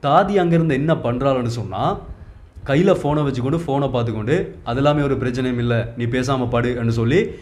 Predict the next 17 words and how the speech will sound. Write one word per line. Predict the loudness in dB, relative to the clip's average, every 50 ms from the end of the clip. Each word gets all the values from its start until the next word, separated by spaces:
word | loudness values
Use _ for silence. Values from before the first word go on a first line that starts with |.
| -18 -12 -4
ஏதோ | -2 2 4 6 6 6 4 2 -2 -8 -8
அந்த | -6 -4 -2 0
இடத்துல | 2 2 2 2 2 2 0
அந்த | 0 0 -2
ஸ்-, | -2 -4 -6 -10 -10
ஒரு | -6 -4 -2 -2
சும்மா | -2 0 0 0 2 2 2 2
அந்த, | 2 2 2 0 -2 -4
அந்த | -4 -4 -2 -2
பிரச்சனையை | 0 0 0 0 0 0 0 -2 -2
சமாளிக்கிறதுக்காக | -2 0 0 0 0 -2 -2 -2 0 0 0 0 0
ஏதோ | 0 0 2
ஒரு | 2 2 2 2
மயக்க | 0 0 0 0 0 0 -2 -2
மருந்து | -2 -2 -2 -2 -2
கொடுத்தேன்னு | -2 -2 -2 0 0 -2
சொல்லி | -2 -2 -2 0 0 0 0